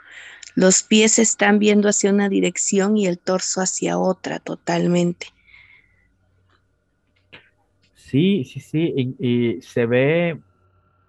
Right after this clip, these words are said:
Speaker 2: pareciera que la foto está efectivamente edi-, eh,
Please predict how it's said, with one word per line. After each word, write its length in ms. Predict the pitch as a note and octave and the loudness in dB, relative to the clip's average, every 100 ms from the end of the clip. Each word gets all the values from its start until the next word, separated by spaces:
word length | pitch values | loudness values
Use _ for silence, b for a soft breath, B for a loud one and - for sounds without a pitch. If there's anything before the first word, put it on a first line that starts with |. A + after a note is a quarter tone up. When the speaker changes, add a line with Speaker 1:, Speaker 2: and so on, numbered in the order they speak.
| _ - - | _ -10 0
Speaker 2:
pareciera 580 | A#2 A2+ A2+ C#3 E3 | 2 2 0 0 0
que 420 | F3+ C3+ A#2 G#2+ F2+ | 0 -2 0 -2 -4
la 160 | A2 | -6
foto 320 | G#2 B2+ B2+ D3 | -4 -6 -4 -6
está 300 | - - C3 | -4 -2 -2
efectivamente 760 | C3+ A#2 A#2+ B2 B2 A#2+ C3+ | -4 -8 -4 -4 -4 -4 0
edi-, 480 | B2+ A2+ A2 G#2+ G2 - | 0 0 -2 -2 -4 -4
eh, 680 | A2+ G2 F#2+ F2+ F2 E2 | -2 -2 -2 -4 -6 -10